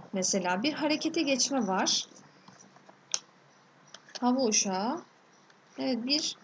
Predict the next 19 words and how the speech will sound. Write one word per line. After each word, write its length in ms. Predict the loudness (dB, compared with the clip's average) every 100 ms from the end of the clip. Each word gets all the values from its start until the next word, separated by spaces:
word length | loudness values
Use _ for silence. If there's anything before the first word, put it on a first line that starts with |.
| -20 -8
e, 300 | -2 0 0
bilgi 480 | 2 4 4 0 0 2
almaya 680 | 4 4 2 0 0 2 0
çalışmışsınız 800 | 0 0 -2 -2 -2 -2 0
sanki. 580 | 0 0 -2 -4 -4 -4 -6 -12 -18 -16 0
Bu 260 | 4 4 6
yaşadığınız 800 | 4 4 2 2 2 0 -2 -4 -16 -4
ilişkinizle 720 | 0 2 2 2 2 2 2 2
alakalı 500 | 4 2 2 2 2
olabilir. 460 | 4 2 2 2
Eşinizle 920 | 2 2 4 2 2 0 2 0 2
bir 180 | 0 -2
konuyu 420 | 0 0 2 0
çözmeye 460 | 0 0 0 0 0
çalışmış 520 | 0 0 -2 -4 -4
olabilirsiniz. 880 | 0 0 0 -2 -2 0 0 0 -4 -16 _ _ _ -2
Ama 300 | 0 2 2
bunun 180 | 0 0
için 420 | 0 0 0 -2